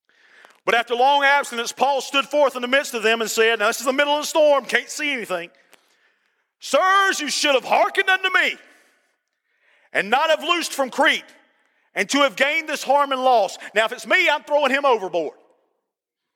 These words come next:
It's not me. He says, "And now I exhort you to be of good cheer,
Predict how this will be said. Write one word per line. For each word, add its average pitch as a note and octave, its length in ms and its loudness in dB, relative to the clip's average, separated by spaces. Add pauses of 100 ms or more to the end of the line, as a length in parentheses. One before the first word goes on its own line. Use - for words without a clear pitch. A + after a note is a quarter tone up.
(500)
It's E3+ 160 -4
not A3 260 -2
me. G3+ 280 -2 (760)
He C4+ 160 2
says, C4+ 220 2
"And B3+ 120 -4
now E4 300 4
I D4 60 4
exhort D#4 440 -4
you D4+ 100 -6
to D4 40 -10
be D4 140 0
of C4+ 100 0
good E4 220 0
cheer, D#4 340 2